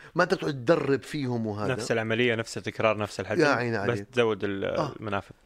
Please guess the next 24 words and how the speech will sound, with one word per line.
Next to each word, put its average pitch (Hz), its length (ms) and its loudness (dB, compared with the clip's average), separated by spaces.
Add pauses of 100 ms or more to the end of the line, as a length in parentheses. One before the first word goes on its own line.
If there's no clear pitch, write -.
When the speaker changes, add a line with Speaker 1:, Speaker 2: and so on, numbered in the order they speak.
Speaker 1:
فلقيت 123 580 -6
لك 135 220 -8
أنا 151 480 -6 (1120)
هذا 143 280 -2
اللي 131 160 -2
بدي 131 180 -14
إياه. 127 260 -10 (680)
فطورتها 131 1080 -2
وطلعت 139 640 -4
بنظرية 120 460 -4
الفلافل. 139 680 -6 (540)
Speaker 2:
حكيني، 120 500 -2 (140)
إيش 143 180 2
نظرية 117 340 2
الفلافل؟ 110 220 2
Speaker 1:
نظرية 196 340 2
الفلافل 147 560 -2
يا 135 120 0
سيدي، 113 340 -8
كيف - 520 -4
أنت 131 440 -4 (1000)
تقدر 151 680 -6 (180)
تسوي 139 560 -2
تأثير - 1000 -6